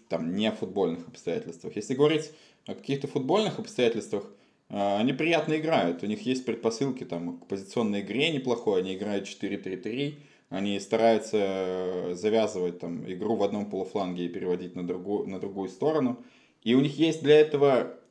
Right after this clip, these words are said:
ну, может быть, так сложилось, в большей степени так сложилось, просто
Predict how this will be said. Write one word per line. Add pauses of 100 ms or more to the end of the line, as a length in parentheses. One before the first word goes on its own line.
(200)
ну,
может
быть,
так
сложилось,
в
большей
степени
так
сложилось,
просто